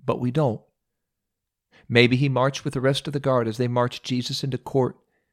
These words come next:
and put on the mockery of a trial. Or maybe he stayed in the garden for a few moments after the mob had marched away,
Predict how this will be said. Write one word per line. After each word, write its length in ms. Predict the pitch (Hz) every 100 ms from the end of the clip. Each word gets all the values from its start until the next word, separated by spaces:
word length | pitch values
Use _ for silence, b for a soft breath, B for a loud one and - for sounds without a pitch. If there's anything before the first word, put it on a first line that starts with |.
| _ _
and 120 | -
put 180 | - 135
on 100 | 120
the 60 | 110
mockery 420 | 113 123 - 139
of 100 | 123
a 40 |
trial. 520 | - - 101 - 104 _ _ _ _ _ _ _ _ _ _ _ _ _ _ 151
Or 80 |
maybe 360 | 151 185 220 220
he 120 | 185
stayed 400 | - - 170 180
in 60 | 170
the 80 | 151
garden 380 | 151 156 156
for 180 | 139 147
a 40 | 131
few 300 | 151 175 180
moments 400 | 160 123 117 247
after 200 | - 139
the 80 |
mob 400 | 131 139 151 170
had 140 | 160 139
marched 420 | 160 165 - -
away, 440 | 156 123 107 110